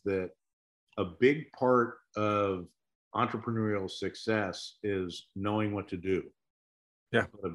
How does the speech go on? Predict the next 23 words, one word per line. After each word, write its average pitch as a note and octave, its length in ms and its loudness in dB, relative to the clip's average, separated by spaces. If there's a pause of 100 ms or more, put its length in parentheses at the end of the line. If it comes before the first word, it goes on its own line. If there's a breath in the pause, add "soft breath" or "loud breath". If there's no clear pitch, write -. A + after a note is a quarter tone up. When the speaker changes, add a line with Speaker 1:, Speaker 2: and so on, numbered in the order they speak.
Speaker 1:
bigger C#3+ 320 4
part F#2+ 340 0
of E2+ 100 -4
it F2 280 -2
is F#2 220 -6
communicating G2 880 -2
that F#2 280 -4
in F#2+ 80 -10
a F2+ 60 -6
way F#2+ 220 -2
that E2+ 140 -4
other G#2+ 220 0
people G2 340 -4
know F#2 180 -4
what F2+ 180 -4
they're G2 160 2
supposed F#2 420 -2
to F2+ 80 -6
do F2 240 -2
and E2+ 80 -4
actually F2+ 520 -2
do G2+ 200 4
it. E2+ 160 -2